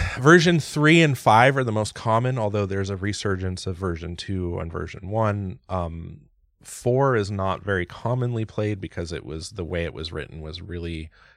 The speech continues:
designed for, like, a computer game almost that was never quite implemented. Um, so it,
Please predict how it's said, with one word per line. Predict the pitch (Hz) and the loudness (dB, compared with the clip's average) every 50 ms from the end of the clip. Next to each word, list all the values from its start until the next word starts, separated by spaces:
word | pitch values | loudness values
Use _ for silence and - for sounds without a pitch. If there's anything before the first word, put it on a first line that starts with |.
| _ _ - | _ _ -10
designed | 95 87 - 82 80 85 85 80 | -8 -6 -6 -4 -4 -6 -6 -8
for, | - - - 78 | -10 -10 -10 -10
like, | 73 73 - - | -10 -10 -10 -12
a | 78 | -14
computer | - - 73 - - - 107 98 95 87 | -14 -14 -16 -14 -10 -8 -6 -6 -6 -6
game | - 87 87 85 78 - - | -6 -6 -6 -6 -8 -10 -10
almost | - 92 90 92 92 95 92 92 - - - | -10 -8 -8 -6 -6 -6 -6 -8 -10 -12 -10
that | - 73 - - | -10 -10 -10 -10
was | 87 82 82 | -12 -12 -10
never | 90 87 87 87 90 | -8 -8 -6 -6 -8
quite | - - 92 - - | -8 -8 -8 -8 -8
implemented. | - 101 95 - 107 107 101 101 - - 110 104 107 - - - - - - - _ - - | -8 -10 -8 -8 -8 -6 -6 -6 -6 -6 -6 -6 -8 -12 -20 -20 -20 -20 -20 -20 _ -14 -6
Um, | - 95 92 87 87 85 87 | -4 -2 -2 -2 -4 -6 -8
so | - - - 98 | -8 -4 -4 -2
it, | 90 - - | -2 -4 -6